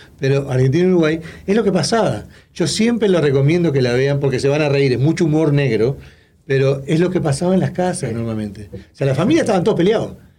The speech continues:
Speaker 1: pero a la hora de comer estábamos todos juntos.
Speaker 2: Bien.
Speaker 1: A la hora del velorio, ¿no?
Speaker 2: Esperando la carroza.
Speaker 1: <laughs> Esperando la carroza, sí.
Speaker 2: Excelente. Y Luis, hablando de juegos, fíjate que algo que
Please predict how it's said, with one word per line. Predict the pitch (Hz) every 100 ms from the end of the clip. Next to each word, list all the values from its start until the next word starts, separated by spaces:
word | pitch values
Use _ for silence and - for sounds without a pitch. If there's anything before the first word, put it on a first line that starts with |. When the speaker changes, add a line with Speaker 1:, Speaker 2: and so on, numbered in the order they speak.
| _ _
Speaker 1:
pero | - 123
a | 120
la | 165
hora | 240
de |
comer | 175 208
estábamos | 294 208 147 127
todos | 185 -
juntos. | 104 - - _ _
Speaker 2:
Bien. | 131 131 131
Speaker 1:
A |
la | 123
hora | 160
del | 151
velorio, | 143 190 139 117
¿no? | 151
Speaker 2:
Esperando | 156 202 262 165 190 196
la | 196
carroza. | 180 156 135 131
Speaker 1:
<laughs> | 113
Esperando | 143 156 175
la | 180
carroza, | 156 123 110 110
sí. | 107
Speaker 2:
Excelente. | 147 160 - 143 151 160 160 - - - - - - 247
Y | 240
Luis, | 202 294 -
hablando | 208 190 254 339
de | 277
juegos, | - 262 294 185
fíjate | 247 262 254 190
que | 175 202
algo | 190 247 277
que | 247 208 -